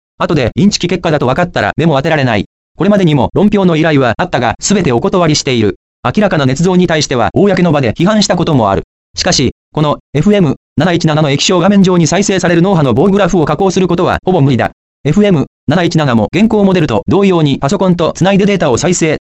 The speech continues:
保存をすることが可能で、それに加え、一回分の測定データをエフエム七一七本体のメモリーに保存することもできる。土田さんが送ってくれた動画は、このエフエム七一七本体に保存した脳波データの再生画面だから細工することはほぼ不可能だ。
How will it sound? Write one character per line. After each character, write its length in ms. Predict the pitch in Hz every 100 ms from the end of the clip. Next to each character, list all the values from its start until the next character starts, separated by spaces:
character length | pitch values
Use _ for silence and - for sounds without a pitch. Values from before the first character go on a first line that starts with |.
| -
保 80 | 147
存 220 | 180 165
を 60 |
す 100 | 143
る 80 | 170
こ 80 | 170
と 80 | 170
が 100 | 120
可 120 | 107
能 140 | 127
で、 180 | 110 90 - _
そ 100 | -
れ 80 | 185
に 100 | 208
加 200 | 160 120
え、 120 | 107 - _
一 120 | 117 -
回 180 | 208
分 160 | 170 165
の 80 | 156
測 180 | 165 -
定 160 | 208
デ 100 | 180
ー 20 |
タ 160 | 165 104
を 140 | 95 - -
エ 80 | 143
フ 120 | 208
エ 80 | 190
ム 140 | 135 - -
七 180 | 147 175
一 140 | -
七 140 | 156 165
本 180 | 220
体 140 | 185 160
の 120 | 139
メ 100 | 139
モ 100 | 208
リ 140 | 220
ー 20 | 202
に 100 | 160
保 80 |
存 160 | 160 190
す 80 | 180
る 80 | 175
こ 80 |
と 80 | 175
も 100 | 170
で 100 | 117
き 100 | 143
る。 100 | 90 - _ _
土 140 | - 196
田 80 | 202
さ 140 | 185
ん 40 |
が 120 | 160 131
送 180 | 127
っ 20 | 190
て 120 | 170
く 80 | 156
れ 100 | 143
た 160 | 131
動 140 | 143 170
画 120 | 156
は、 160 | 123 - _ -
こ 60 | 156
の 160 | 143 - -
エ 80 |
フ 120 | 151 208
エ 80 |
ム 160 | 185 131 _ -
七 160 | 160 175
一 140 | 170
七 140 | 160
本 180 | 165 214
体 160 | 208 147
に 60 |
保 80 | 120
存 180 | 127 139
し 100 | -
た 160 | 120 104
脳 180 | 139 175
波 120 | 175
デ 100 | 202
ー 20 |
タ 80 | 220
の 80 | 139
再 180 | 156 196
生 140 | 202
画 100 | 202
面 160 | 190 151
だ 80 |
か 60 | 135
ら 160 | 104 -
細 200 | - 185
工 40 |
す 100 | -
る 80 | 151
こ 100 | 147
と 100 | 143
は 140 | 113 92
ほ 80 | 185
ぼ 80 |
不 80 | 151
可 100 | 202
能 140 | 175 101
だ。 140 | 85